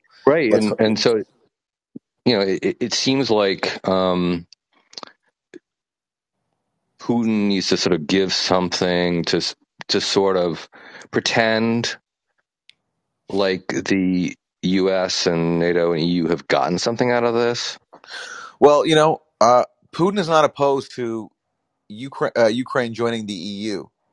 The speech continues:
Speaker 2: Uh, he doesn't
Speaker 1: Really?
Speaker 2: really ca-, yeah, no, yeah,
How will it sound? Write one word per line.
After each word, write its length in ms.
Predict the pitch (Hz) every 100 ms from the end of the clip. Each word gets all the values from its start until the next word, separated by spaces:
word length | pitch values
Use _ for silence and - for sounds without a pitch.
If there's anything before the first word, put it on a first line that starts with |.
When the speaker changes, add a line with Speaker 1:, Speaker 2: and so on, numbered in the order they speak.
| _ _ _ _ _ _ _ _ _ _ -
Speaker 2:
Uh, 100 | 104
he 80 | 131
doesn't 160 | 139
Speaker 1:
Really? 100 | 107 117
Speaker 2:
really 100 | -
ca-, 180 | 139 _ -
yeah, 180 | 170 139
no, 280 | 190 117 -
yeah, 200 | 151